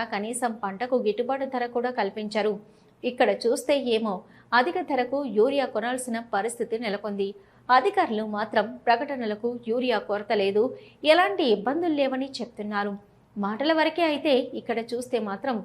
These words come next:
ప్రైవేట్ డీలర్ల రైతుల నుంచి దోపిడీ చేస్తున్నారు.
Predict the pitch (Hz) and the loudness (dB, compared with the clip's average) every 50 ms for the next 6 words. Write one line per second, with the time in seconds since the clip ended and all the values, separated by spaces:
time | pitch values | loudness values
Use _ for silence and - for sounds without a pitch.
0 | - - - - - _ _ - 285 311 349 403 392 302 247 262 277 269 262 254 | -8 -14 -20 -20 -20 _ _ 6 8 8 8 6 2 0 0 -2 0 0 2 2
1 | 254 247 240 220 196 208 220 233 233 262 247 233 220 226 220 214 - 277 226 190 | 2 2 0 0 -2 -2 -2 -2 -2 -2 -4 -2 -4 -6 -8 -6 -4 -2 -2 -2
2 | 208 220 202 196 214 240 240 247 220 202 202 - 208 190 - - 208 196 214 208 | -2 -2 -2 -2 0 0 0 0 0 0 0 0 -4 -6 -6 -6 -8 -6 -4 -2
3 | 202 208 196 | 0 -2 -2